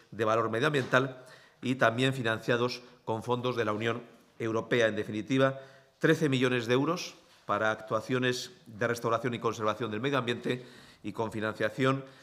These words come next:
procedente de los fondos del Mecanismo de Recuperación y Resiliencia de la Nueva Generación de la Unión Europea.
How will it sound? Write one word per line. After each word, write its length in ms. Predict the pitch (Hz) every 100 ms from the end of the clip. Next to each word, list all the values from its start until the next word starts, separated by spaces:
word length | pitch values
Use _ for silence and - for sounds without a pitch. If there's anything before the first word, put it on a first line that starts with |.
| - _
procedente 680 | 110 110 117 117 120 123 123
de 220 | 127 110
los 140 | 110 -
fondos 420 | 127 120 127 107
del 140 | 110
Mecanismo 480 | 101 101 110 117 123
de 100 | 113
Recuperación 600 | 113 120 123 110 110 110
y 40 | 117
Resiliencia 640 | - 113 110 127 113 - - - -
de 140 | 110
la 100 | 107
Nueva 220 | 107 127
Generación 480 | 117 113 110 110 113
de 60 | 110
la 60 | 101
Unión 200 | 104 98
Europea. 400 | 95 95 87